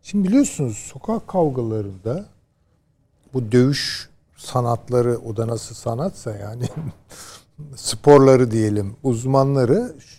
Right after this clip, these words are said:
ağız birliği etmiş ise şunu söylerler. İlk vuranın,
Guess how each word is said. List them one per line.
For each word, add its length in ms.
ağız 440
birliği 300
etmiş 320
ise 240
şunu 300
söylerler. 640
İlk 260
vuranın, 460